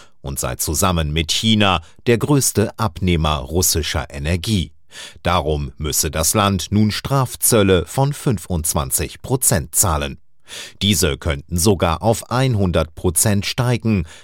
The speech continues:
Dies hatte der U-S-Präsident allen Handelspartnern von Russland angedroht,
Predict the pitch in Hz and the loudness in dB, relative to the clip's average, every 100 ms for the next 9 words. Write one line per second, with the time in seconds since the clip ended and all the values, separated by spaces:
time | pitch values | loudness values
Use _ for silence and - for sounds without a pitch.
0 | - - - 71 - 76 71 71 71 85 | -20 -20 -10 -4 -2 -2 -2 -4 -4 -4
1 | 78 110 - - 92 87 82 82 82 - | 0 0 0 0 0 0 0 0 -2 -2
2 | 113 110 76 65 87 95 82 76 - 87 | 0 2 0 -2 -2 0 0 0 -2 0
3 | 80 - 82 80 101 90 92 120 - 101 | -2 -2 -2 -2 0 0 2 2 2 0
4 | 92 - 120 110 95 92 98 104 | 0 -2 -2 2 2 4 4 2